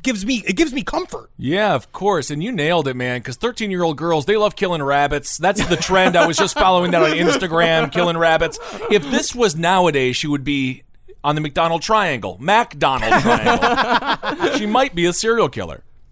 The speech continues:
Speaker 3: But Vora, like all the Irvings, was an extremely intelligent, well-spoken person,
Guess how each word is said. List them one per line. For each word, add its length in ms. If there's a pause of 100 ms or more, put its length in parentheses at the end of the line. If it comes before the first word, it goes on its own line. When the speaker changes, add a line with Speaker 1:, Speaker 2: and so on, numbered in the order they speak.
(160)
Speaker 3:
But 140
Vora, 420 (140)
like 240
all 200
the 180
Irvings, 600
was 240
an 80
extremely 640
intelligent, 680
well-spoken 680
person, 680